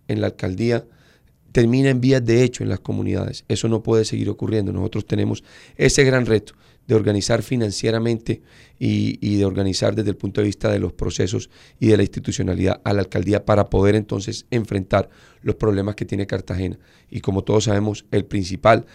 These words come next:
la seguridad. Cartagena necesita, y Andrés Betancourt tiene la autoridad y la, y el criterio para establecer un sistema de seguridad reactiva que le permite, que le va a permitir a la ciudad establecer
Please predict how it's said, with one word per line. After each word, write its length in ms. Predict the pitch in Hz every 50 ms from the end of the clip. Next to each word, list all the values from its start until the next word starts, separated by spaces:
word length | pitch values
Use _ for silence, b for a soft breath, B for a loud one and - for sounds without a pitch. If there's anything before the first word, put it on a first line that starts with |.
| B B B B
la 240 | 120 120 120 110
seguridad. 560 | - - 110 95 95 92 95 98 95 92 101 - b b b b b b b
Cartagena 520 | b 107 - - - 98 95 101 104 110
necesita, 580 | 113 107 - - 90 135 107 - - 110 117 - b b b b b b
y 100 | b 110
Andrés 280 | 98 95 95 98 104 98
Betancourt 560 | 117 113 - 101 92 - - 104 104 - - _ _ _ _
tiene 260 | - 120 113 113 117 113
la 60 | 107
autoridad 600 | 104 95 - - 98 95 95 92 98 104 101 - - - - _ _ _ _ _ _ _ _
y 160 | - 101 98
la, 400 | 92 92 92 92 90 90 95 - - _ _
y 120 | - 101 98
el 100 | 90 -
criterio 600 | - 95 95 87 - 107 107 104 107 - - - b b b b b b b b
para 200 | - 104 107 101
establecer 480 | - - 113 104 104 98 - 113 110
un 100 | 120 120
sistema 440 | 113 - 117 - - 123 117 117 117
de 80 | 110 104
seguridad 360 | - 107 98 95 95 92 92
reactiva 600 | 104 107 104 92 - - - 127 123 110 92 - b b b b b b
que 100 | b -
le 100 | 95 95
permite, 600 | - - 95 95 98 104 101 101 - 113 107 - b b b b b b b
que 80 | - 117
le 100 | 107 104
va 100 | 101 101
a 60 | -
permitir 400 | - 117 113 107 101 - 110 107
a 60 | 113
la 100 | 113 110
ciudad 380 | - - 110 101 95 101 110 - _ _ _
establecer 720 | - 101 - - - 98 92 92 90 - - 104 104 107